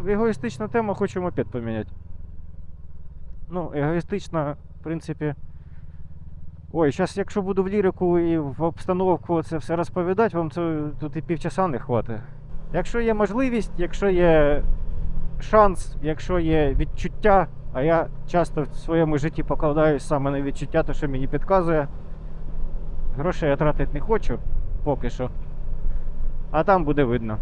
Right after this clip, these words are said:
Хотів Вестрома я дуже-дуже довго.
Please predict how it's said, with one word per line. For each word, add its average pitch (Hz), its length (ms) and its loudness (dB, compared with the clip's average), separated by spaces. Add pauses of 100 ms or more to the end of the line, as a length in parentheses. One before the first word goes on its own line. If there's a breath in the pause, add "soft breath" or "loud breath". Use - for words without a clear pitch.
(1700)
Хотів 208 320 2
Вестрома 233 560 4
я 196 120 6
дуже-дуже 175 560 2
довго. 147 440 2